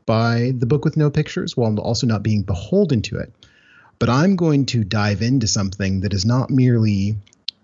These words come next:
uh, entertaining or funny or interesting, but is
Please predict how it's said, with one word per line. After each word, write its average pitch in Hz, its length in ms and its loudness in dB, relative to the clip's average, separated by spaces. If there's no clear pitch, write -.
uh, 95 380 2
entertaining 110 760 2
or 95 160 0
funny 110 540 0
or 101 180 -4
interesting, 117 720 -2
but 113 220 2
is 107 300 -2